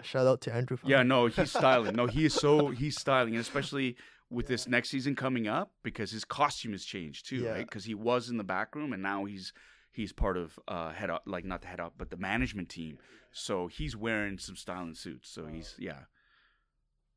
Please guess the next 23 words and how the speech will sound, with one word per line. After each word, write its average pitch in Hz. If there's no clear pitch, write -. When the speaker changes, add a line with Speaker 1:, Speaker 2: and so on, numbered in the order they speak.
Speaker 1:
For 139
the 117
two 175
seasons 127
so 110
far, 78
Speaker 2:
Yep. 127
Speaker 1:
um, 110
what's 131
your 120
favorite 98
episode? 85
Speaker 2:
Oh 160
God, 156
no! 143
Don't 143
make 143
me 123
choose. 143
Speaker 1:
<laughs> 107
Speaker 2:
My 117
favorite 151
episode? 196